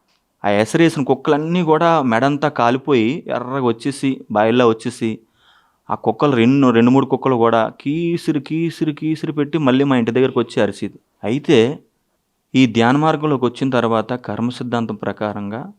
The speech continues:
ఆవిడకి, ఆవిడ ఏదైతే చేసిందో అలాగే ఆవిడ కీసిరి పెట్టి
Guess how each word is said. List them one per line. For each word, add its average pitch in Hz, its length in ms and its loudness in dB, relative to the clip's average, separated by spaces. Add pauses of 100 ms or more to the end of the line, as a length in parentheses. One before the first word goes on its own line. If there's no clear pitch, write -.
(720)
ఆవిడకి, 135 760 0 (480)
ఆవిడ 120 220 2
ఏదైతే 156 760 4 (120)
చేసిందో 131 600 -2 (880)
అలాగే 175 520 2
ఆవిడ 151 300 4 (640)
కీసిరి 151 380 -4
పెట్టి 147 520 -8